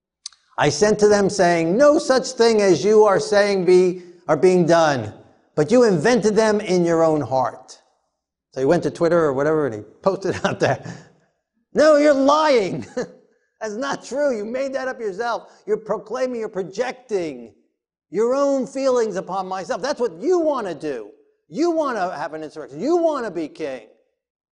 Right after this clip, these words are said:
That's what you would do if you were in my position. That's what you would do if you had the ability to build the walls and build strength. That's not what I'm doing, and that's what a lot of people do.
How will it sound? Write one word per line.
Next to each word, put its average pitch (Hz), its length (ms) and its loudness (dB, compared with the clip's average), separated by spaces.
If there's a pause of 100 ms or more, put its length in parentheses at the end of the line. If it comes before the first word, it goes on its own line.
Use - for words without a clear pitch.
That's 202 100 -6
what 220 120 -4
you 311 220 -2
would 311 140 -2
do 202 200 0
if 165 100 -6
you 190 180 -4
were 180 220 -6
in 165 120 -10
my 147 140 -10
position. 139 380 -16
That's 208 160 -10
what 196 100 -8
you 311 180 -6
would 302 160 -6
do 196 280 -4 (160)
if 170 100 -12
you 185 200 -6
had 165 320 -8 (180)
the 165 60 -8
ability 160 400 -8
to 143 80 -8
build 143 260 -8
the 143 40 -8
walls 135 400 -4
and 131 120 -16
build 131 200 -12
strength. 117 460 -18 (720)
That's 220 120 -16
not 220 140 -6
what 165 140 -4
I'm 131 180 -10
doing, 175 220 -12
and 180 100 -14
that's 180 80 -14
what 190 100 -10
a - 20 -10
lot 202 180 -10
of 214 80 -16
people 214 220 -14
do. 180 280 -10